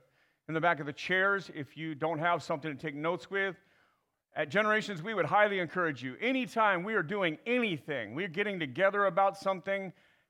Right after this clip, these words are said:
have a Bible, have a notebook, have something to write with. Um, our kids have a kids handout. If they need that, we can get you those. They're out on the table right there. But we believe that taking notes helps us remember.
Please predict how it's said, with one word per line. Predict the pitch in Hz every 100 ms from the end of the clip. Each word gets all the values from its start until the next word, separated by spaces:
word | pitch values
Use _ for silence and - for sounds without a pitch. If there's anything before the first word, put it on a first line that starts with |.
| _
have | 190 208
a | 196
Bible, | 180 185 185 180 180 180 170 165 _
have | 160 190
a | 190
notebook, | 185 185 180 165
have | 170 170
something | 190 165
to |
write | 165 170 170
with. | 170 170 160 _ _ _ _
Um, | 147 143
our | 147 147
kids | - 190 180
have | 175 143
a |
kids | 131 196 170
handout. | 170 185 185 196
If | 151
they | 165 156
need | 151 165 156
that, | 185 160
we | 147
can | 135 123
get | 165 165
you | 170
those. | 175 180
They're | 156 156
out | 147
on |
the | 135
table | 143 165 160
right | 165 160 170
there. | 175 180 - _ _ _ _ _ _ _ _ _ _ _ _ 147
But |
we | 170 254
believe | 262 254
that | 185
taking | 233 220 214
notes | 226 220
helps | 214 190
us | 147
remember. | 160 147 185 247 302